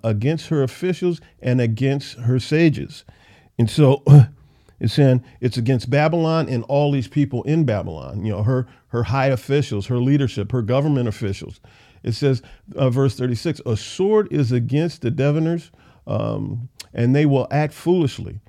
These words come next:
A sword is against her hero-, heroic warriors, and they will be terrified. A sword is against his horses and chariots,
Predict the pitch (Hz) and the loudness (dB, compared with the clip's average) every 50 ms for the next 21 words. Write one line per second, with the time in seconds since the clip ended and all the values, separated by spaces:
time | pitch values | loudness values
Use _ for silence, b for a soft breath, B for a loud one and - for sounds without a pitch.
0 | b b b b b b - 110 113 - - - 170 170 175 - - - 147 139 | b b b b b b -2 0 0 0 2 6 6 6 6 6 4 2 2 2
1 | 123 131 127 123 120 151 156 151 147 - - 147 139 123 101 135 135 135 147 170 | 4 4 2 4 4 2 2 2 0 0 2 4 4 6 6 4 4 4 4 2
2 | 160 - - - 107 131 120 127 151 170 190 185 165 - - - _ 135 127 156 | 0 -2 -4 -2 0 0 2 4 4 4 4 4 2 -2 -8 -8 _ 0 2 4
3 | 202 220 185 135 117 127 135 135 - - _ - - 120 127 135 143 147 143 143 | 6 6 6 6 4 2 0 -2 -6 -12 _ -2 0 2 4 6 6 6 6 6
4 | 139 123 139 143 131 - - 180 185 180 151 - - 104 - - - - - B | 6 6 4 4 4 4 2 2 4 2 2 0 -2 -6 -6 -6 -10 -14 -18 B
5 | B B B B B B - 131 123 - - 202 208 214 185 180 156 143 143 139 | B B B B B B 2 2 2 4 4 4 6 6 6 6 6 4 4 2
6 | 120 143 170 175 170 165 - - 156 139 - - - 185 190 190 - - 170 156 | 4 4 4 2 2 0 0 0 0 0 0 2 2 2 4 2 2 0 -4 -4
7 | - - 139 139 - - - 202 208 180 127 92 87 - - | 0 0 0 0 0 0 -2 -2 0 0 0 0 -2 -6 -12